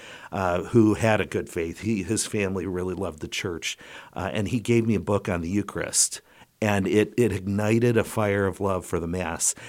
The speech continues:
Um, I can say his name on radio. His name is Doctor Tim Gray.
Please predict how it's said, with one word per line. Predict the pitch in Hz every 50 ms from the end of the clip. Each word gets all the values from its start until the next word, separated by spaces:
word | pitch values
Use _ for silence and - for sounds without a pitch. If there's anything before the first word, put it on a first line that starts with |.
| - - - -
Um, | - 90 87 71
I | - 104
can | - - 117
say | - - - 104
his | 98 92 92 -
name | 104 95 92 90
on | 87 85 82
radio. | 85 90 90 87 92 90 87
His | 85 80 - -
name | 101 98 98
is | 98 80 -
Doctor | - 101 95 - - -
Tim | 85 - - - - 92 87 87 78
Gray. | - 85 82 82 82 80 73 71 82